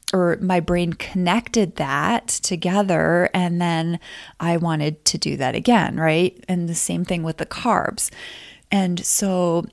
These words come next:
I was using the carbs and a little bit of wine as sort of a quote unquote treatment for the stress and for the anxiety. It was something that I could look forward to as far as a quick,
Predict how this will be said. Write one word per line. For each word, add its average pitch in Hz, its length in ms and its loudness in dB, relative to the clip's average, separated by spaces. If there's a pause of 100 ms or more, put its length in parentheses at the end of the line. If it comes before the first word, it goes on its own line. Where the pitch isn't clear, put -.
I 175 340 -2
was 175 180 0
using 202 460 4
the 175 80 0
carbs 202 800 0
and 180 480 2
a 185 60 0
little 180 240 2
bit 185 100 2
of 170 180 0
wine 196 460 2
as 175 240 0
sort 175 240 0
of 175 240 0
a 170 300 2
quote 170 260 -2
unquote 170 460 0
treatment 175 720 0
for 165 400 -2
the 175 80 -4
stress - 580 -2
and 160 320 -2
for 156 160 -2
the 160 140 -4
anxiety. 202 640 0 (400)
It 202 160 0
was 190 100 4
something 196 380 0
that 185 120 0
I 180 140 0
could 175 240 -2
look 175 160 -4
forward 240 460 6
to 180 560 2
as 185 180 0
far 170 300 0
as 170 200 0
a 165 100 0
quick, - 440 -4